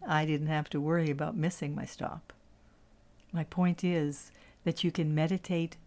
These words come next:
whenever and wherever you can find some time to do so. The focus for today, "The more I meditate, the more my life improves." Wishing you a wonderful day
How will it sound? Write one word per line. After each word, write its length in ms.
whenever 680
and 240
wherever 680
you 140
can 180
find 320
some 160
time 320
to 140
do 180
so. 340
The 140
focus 440
for 140
today, 460
"The 100
more 420
I 160
meditate, 840
the 200
more 260
my 180
life 360
improves." 960
Wishing 440
you 260
a 140
wonderful 640
day 320